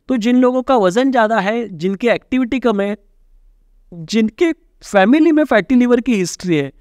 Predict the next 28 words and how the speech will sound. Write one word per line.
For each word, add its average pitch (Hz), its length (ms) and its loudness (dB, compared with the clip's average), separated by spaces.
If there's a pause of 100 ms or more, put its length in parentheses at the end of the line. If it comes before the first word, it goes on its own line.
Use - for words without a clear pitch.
(320)
जिनको 247 360 2
डायबिटीज़ 196 540 0
है, 220 100 -4 (280)
ऐसे 226 360 0
लोग 202 380 -2
अगर 269 320 2 (440)
हर 294 140 2
छः 262 280 0
महीने 214 280 0
में 247 140 0
या 247 200 0
एक 208 280 -2
साल 202 260 0
में 190 200 -2 (440)
सिर्फ 277 340 -4
ये 226 240 2
रूटीन 285 400 0
टेस्ट 254 320 -2
करते 202 300 0
हैं 185 140 0
और 233 240 0
उससे 214 380 -4
अपना 226 480 -2
एफ़आईबी 226 480 0
स्कोर 233 260 0
अगर 208 220 -2
जानते 180 420 0
हैं, 220 160 0